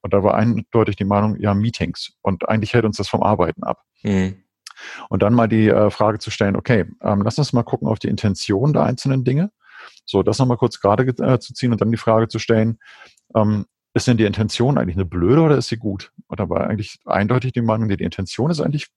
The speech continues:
Speaker 1: cool, aber die Umsetzung ist kacke.
Speaker 2: Mhm.
Speaker 1: Okay, gut, wenn die Umsetzung dann nun blöd ist, ähm, wir werden also die Intention nicht verlieren wollen. Wie müssten wir denn das anders aufbauen, damit es für euch wertvoller wird?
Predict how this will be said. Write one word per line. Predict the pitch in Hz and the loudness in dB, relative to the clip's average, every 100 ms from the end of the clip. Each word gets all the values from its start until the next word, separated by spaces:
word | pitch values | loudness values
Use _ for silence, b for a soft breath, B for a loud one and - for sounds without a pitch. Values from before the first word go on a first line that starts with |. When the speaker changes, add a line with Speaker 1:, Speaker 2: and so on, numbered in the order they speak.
| - | -8
Speaker 1:
cool, | 139 98 85 | 0 2 2
aber | - 98 98 | 2 2 2
die | - 117 | 0 -2
Umsetzung | - 143 98 - - | 0 2 0 -2 -8
ist | - | -6
kacke. | - - - _ B B B B | -6 -6 -10 _ B B B B
Speaker 2:
Mhm. | 110 | -2
Speaker 1:
Okay, | - 139 | 0 0
gut, | 101 98 | 0 0
wenn | - 101 | 0 0
die | |
Umsetzung | - 165 160 - 135 | 2 2 0 0 0
dann | 117 | 2
nun | 104 | 0
blöd | 98 156 202 | 2 2 2
ist, | - - - B B B B B - | -2 -6 -16 B B B B B -2
ähm, | 98 95 95 - _ _ | 0 2 -2 -6 _ _
wir | - 107 | -2 2
werden | 113 127 | 2 2
also | 117 107 | 0 -2
die | 101 | -2
Intention | 101 104 - 135 | -2 -2 0 0
nicht | 143 - | -2 -2
verlieren | 135 127 127 98 | -2 0 -2 -2
wollen. | 85 80 - | -6 -8 -10
Wie | - 95 131 | -10 -2 0
müssten | 160 - - 127 | 0 -4 -4 0
wir | |
denn | 131 127 | 2 2
das | 117 - - _ | 0 -4 -10 _
anders | 120 127 123 - - - | -2 0 0 -2 -12 -2
aufbauen, | 120 147 - 92 92 | 0 0 0 0 2
damit | 98 95 | 0 0
es | - | -4
für | 101 | -2
euch | 98 87 | -2 0
wertvoller | 123 - 101 90 85 | -2 -2 0 0 0
wird? | 76 - | -4 -6